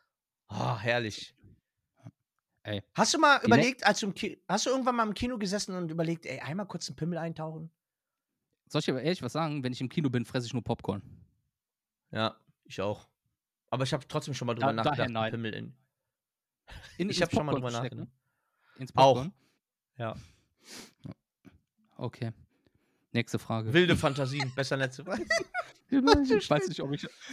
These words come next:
Speaker 2: ich weiß nicht, ob ich heute noch schlafen kann.
Speaker 1: <laughs>
Speaker 2: Ich geh auf jeden Fall
Speaker 1: Ey, wie viele
Speaker 2: vielleicht
Speaker 1: Fragen haben wir? Weißt du das?
Speaker 2: Insgesamt, in, insgesamt
Speaker 1: Ja,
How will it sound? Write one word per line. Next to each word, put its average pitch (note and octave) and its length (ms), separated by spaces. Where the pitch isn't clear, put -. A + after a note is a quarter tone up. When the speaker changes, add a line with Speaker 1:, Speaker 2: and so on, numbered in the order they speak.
Speaker 2:
ich - 180
weiß E3 180
nicht, D#3 140
ob C#3+ 100
ich - 120
heute B2+ 160
noch B2+ 100
schlafen B2+ 380
kann. D3 180
Speaker 1:
<laughs> - 80
Speaker 2:
Ich - 120
geh D#3+ 100
auf C#3+ 100
jeden E3+ 140
Fall - 160
Speaker 1:
Ey, C#4+ 140
wie D4+ 80
viele F#4 100
Speaker 2:
vielleicht A4 140
Speaker 1:
Fragen E4 260
haben A#3 240
wir? G#3+ 280
Weißt A3 220
du D4 40
das? E4 100
Speaker 2:
Insgesamt, B3+ 480
in, F#3+ 220
insgesamt D#3+ 420
Speaker 1:
Ja, E3 60